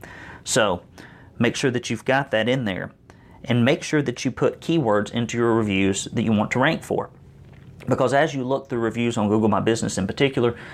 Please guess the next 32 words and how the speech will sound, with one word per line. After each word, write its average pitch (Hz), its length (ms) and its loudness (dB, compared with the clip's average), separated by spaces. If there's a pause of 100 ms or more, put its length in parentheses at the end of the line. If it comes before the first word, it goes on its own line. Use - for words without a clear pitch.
(120)
you 127 120 4
will 123 80 4
see 117 160 -2
certain 110 320 0
keywords 107 400 0
that 104 100 0
are 104 80 2
highlighted 110 640 0 (300)
related 104 440 0
to 98 320 0 (300)
painting 110 300 2
service 104 280 -2
providers 117 680 -2
and 101 220 -6
painting 101 440 -4
services 139 640 0 (100)
and 107 180 0
locales, 113 840 0 (100)
what 110 160 -2
we 113 80 -2
call 107 180 -2
geo 104 260 0
modifiers. 117 640 0 (400)
Those 139 220 2
need 147 120 2
to 139 60 0
be 120 160 0
in 120 140 2
there, 110 380 0
and 107 220 4
you 120 80 2
can - 180 0